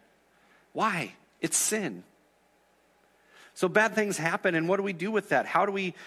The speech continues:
rationalize that? We first recognize that we live in a sinful world, and good and bad people suffer. But as a believer, we have a promise from God that this suffering is temporary. Revelation paints this beautiful picture. Revelation twenty-one, one through four says this.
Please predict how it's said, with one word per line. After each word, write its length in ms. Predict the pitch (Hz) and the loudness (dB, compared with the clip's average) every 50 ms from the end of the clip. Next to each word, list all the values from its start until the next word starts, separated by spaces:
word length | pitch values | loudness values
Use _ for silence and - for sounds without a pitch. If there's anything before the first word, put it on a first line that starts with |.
| - - - | -20 -4 0
rationalize 520 | 160 170 190 180 - 185 160 143 135 120 | 2 2 2 2 0 0 2 2 2 2
that? 140 | 135 127 123 | 2 0 0
We 100 | 139 139 | 0 -4
first 340 | 127 - 208 226 202 - - | -2 2 2 2 2 0 0
recognize 480 | 147 156 196 - 202 170 151 143 135 - | 2 4 4 4 2 2 0 0 0 0
that 100 | 143 143 | 0 0
we 100 | 156 160 | 0 0
live 300 | 143 139 170 214 214 202 | 0 0 0 0 2 2
in 80 | 170 | 0
a 60 | 147 | 0
sinful 360 | - - - 123 113 - 120 113 | -2 -2 -4 -4 -4 -4 -4 -4
world, 300 | 107 104 107 120 127 - | -2 0 0 0 0 0
and 220 | 156 143 147 139 | -2 -2 -2 0
good 240 | 127 180 196 196 190 | 0 2 2 2 0
and 360 | 156 - 160 180 208 214 196 | 0 0 0 0 0 0 2
bad 260 | 165 160 139 135 - - | 2 2 2 2 0 -4
people 300 | - 113 107 - 139 143 | -8 -12 -8 -6 -6 -6
suffer. 480 | - - - 196 - - 107 85 - - - _ _ _ _ _ _ _ - - - - - - | -4 -2 -2 -2 -2 -4 -8 -8 -8 -12 -18 _ _ _ _ _ _ _ -20 -20 -20 -20 -8 -2
But 120 | - 170 180 | 2 2 4
as 120 | 180 160 | 4 2
a 60 | 175 | 2
believer, 600 | 165 165 165 165 175 214 240 247 196 185 165 147 | 0 0 0 2 0 0 -2 -2 0 0 2 2
we 300 | 139 143 151 175 180 185 | 0 -2 -4 -4 -4 -2
have 200 | 175 160 175 156 | 0 0 0 2
a 80 | 147 123 | 0 0
promise 540 | - - - - 240 254 - 220 170 135 - | -2 -4 -6 -4 -2 -2 0 0 -2 -2 -4
from 220 | - 151 135 131 | -4 -6 -4 -2
God 200 | 123 127 127 123 | 0 2 0 0
that 120 | 123 117 131 | 0 -4 -6
this 120 | 135 - | -4 -4
suffering 640 | - - - 190 196 - - 175 160 147 143 143 143 - - - - - - _ | -4 -2 -2 -2 -2 -2 -2 0 0 0 0 -2 -6 -8 -14 -20 -20 -20 -20 _
is 220 | - 120 123 - - | -4 -2 -2 -2 -2
temporary. 800 | - - 165 156 151 - 120 107 101 92 85 85 - 53 - - - - _ _ _ _ _ _ _ _ _ _ _ _ _ _ _ _ _ - - - _ - | -4 -2 -4 -4 -2 -2 -2 0 0 0 0 -2 -6 -12 -14 -16 -20 -20 _ _ _ _ _ _ _ _ _ _ _ _ _ _ _ _ _ -20 -20 -20 _ 0
Revelation 540 | 131 147 160 - 170 175 185 202 - 180 160 | 2 2 4 4 4 2 2 2 0 -2 -2
paints 200 | 156 165 151 - | -2 -2 -2 -2
this 120 | 147 135 | -4 -6
beautiful 340 | - - 160 151 - 156 139 | -6 -6 -6 -4 -4 -6 -4
picture. 320 | - - 180 170 - 156 143 | -2 -2 -2 -2 -4 -2 0
Revelation 480 | 135 139 147 156 156 156 151 - 147 | 0 0 2 0 0 -2 -2 -4 -6
twenty-one, 400 | - - 151 151 156 160 165 156 | -4 -2 -2 0 0 0 0 0
one 120 | 139 139 135 | -2 -4 -4
through 140 | - 143 | -6 -8
four 220 | 139 - - - 160 | -8 -4 -4 -4 -2
says 240 | - - 131 120 139 | -2 -4 -6 -4 -2
this. 260 | 170 156 - - | -2 -2 -2 -4